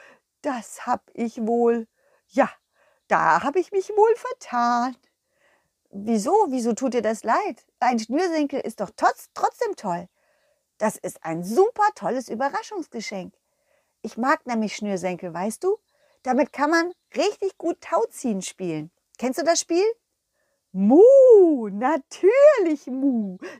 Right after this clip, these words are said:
Tauziehen." "Hast du Lust, eine Runde Tauziehen zu spielen, Kurita?" "Mu, ja gerne, Mu." Prima. Dann machen wir eine Runde Tauziehen, aber vorher verabschieden wir uns noch von den Zuhörern, ja?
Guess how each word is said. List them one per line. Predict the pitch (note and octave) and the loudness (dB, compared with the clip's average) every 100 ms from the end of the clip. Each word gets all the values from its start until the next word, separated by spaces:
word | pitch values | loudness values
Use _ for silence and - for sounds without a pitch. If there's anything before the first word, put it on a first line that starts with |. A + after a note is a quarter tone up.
| _ | _
Tauziehen." | - - A#4+ E5 E5+ D#5 - - G#4+ F4+ C#4+ B3 G#3 _ _ _ - _ _ _ _ _ | -10 0 6 6 6 -2 -12 -6 -4 0 0 -2 -6 _ _ _ -20 _ _ _ _ _
"Hast | A#3 A#3 | -6 -2
du | B3 | 0
Lust, | G3 D4+ - | 2 2 0
eine | C#4 C4 | -6 -2
Runde | C4 B3 | -2 -4
Tauziehen | A3+ - G#3+ A#3 F4+ F#4+ | -6 -4 -4 -4 -8 -6
zu | G4+ | -8
spielen, | F#4 - F#4+ G#4 | -8 -8 -8 -6
Kurita?" | F#4+ F#4 F#4 G4+ A4+ _ _ _ _ - | -4 0 -2 -2 -10 _ _ _ _ -2
"Mu, | G#3+ E4 G4+ G4+ F4+ D#4+ | 6 8 10 8 6 2
ja | C4+ C4+ A3+ _ | -4 -2 -2 _
gerne, | - F#4 G#4 G#4+ G4+ F#4+ F4 | -2 0 4 4 4 0 -4
Mu." | F4 G4 B4 B4+ B4 A4+ F#4 E4+ C#4+ _ _ _ _ _ _ | 4 4 6 4 4 4 4 4 -2 _ _ _ _ _ _
Prima. | - F#4+ F#4 F#3+ E3+ _ _ _ _ _ - | -2 -2 0 -6 -10 _ _ _ _ _ -10
Dann | F3 G3 | -6 -4
machen | A#3+ C4+ A#3+ | -4 -4 -4
wir | G3+ - | -6 -4
eine | B3+ C4+ A#3 | -2 -2 -4
Runde | G#3 F#3 | -6 -8
Tauziehen, | - F#3+ G#3+ A#3 F4 F#4+ - | -10 -6 -6 -6 -6 -6 -6
aber | F3+ F3 - | -12 -12 -18
vorher | _ D#4 D4+ D4 C#4 | _ 2 2 2 -4
verabschieden | A#3+ - - - A3 G#3 G#3 | -8 -8 -8 -14 -12 -10 -8
wir | G3+ | -8
uns | F#3+ - | -10 -14
noch | F#3+ | -18
von | - G3+ | -14 -10
den | F#3 F3 | -10 -12
Zuhörern, | - G3+ E3 D3 C#3 E3 | -10 -10 -8 -12 -12 -2
ja? | G3+ | -2